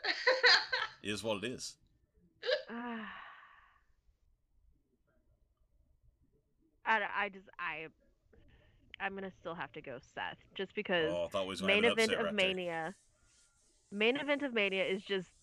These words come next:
Speaker 3: it's, it's, it's a step up of a bigger thing than the SmackDown after Mania.
Speaker 2: Thought we was gonna have an
Speaker 3: It is,
Speaker 2: upset
Speaker 3: I
Speaker 2: right
Speaker 3: think
Speaker 2: there. I
Speaker 3: we've
Speaker 2: thought you was
Speaker 3: got
Speaker 2: gonna go
Speaker 3: so many
Speaker 2: Carmella.
Speaker 3: good more women moments to come that people will eventually, unfortunately, forget about Carmella's run.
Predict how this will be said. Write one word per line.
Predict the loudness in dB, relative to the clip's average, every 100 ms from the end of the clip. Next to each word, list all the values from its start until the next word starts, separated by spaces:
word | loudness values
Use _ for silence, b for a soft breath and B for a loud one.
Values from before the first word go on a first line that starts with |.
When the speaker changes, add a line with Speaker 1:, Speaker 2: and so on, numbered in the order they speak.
| _ _
Speaker 3:
it's, | 0 0
it's, | 2 0 0
it's | 2
a | 0
step | 0 0 2 2
up | 0
of | 0 -2
a |
bigger | 0 0 0
thing | -4 -6 -8
than | -10 -10
the |
SmackDown | -10 -10 -8 -8
after | -10 -10 -10
Mania. | -10 -10 -10 -12 _ _ _ _ _ _ _ 0
Speaker 2:
Thought | 0
we | 2
was | -2
gonna | 0 2
have | 4
an | 4
Speaker 3:
It |
is, | 4
Speaker 2:
upset | 0 2
Speaker 3:
I |
Speaker 2:
right | 2
Speaker 3:
think | 4
Speaker 2:
there. | 0
I | 2
Speaker 3:
we've | 2
Speaker 2:
thought | 2
you | 2
was | -2
Speaker 3:
got |
Speaker 2:
gonna | 0
go | 4 4
Speaker 3:
so |
many | 4 -2
Speaker 2:
Carmella. | 0
Speaker 3:
good | -2 -2
more | -6 -4 -6 -12 _
women | -8 -2 0 0 -2
moments | -2 -2 -4 -4
to | -4
come | 0 0 0
that | -4 -4
people | -4 -2 -2
will | 0 0
eventually, | -2 -4 -2 -2 -2 -4 -6 -4
unfortunately, | 0 2 0 0 -4 -4 0
forget | 0 2
about | 2 2 0 0
Carmella's | -2 -2 -4 -4
run. | -2 -2 -4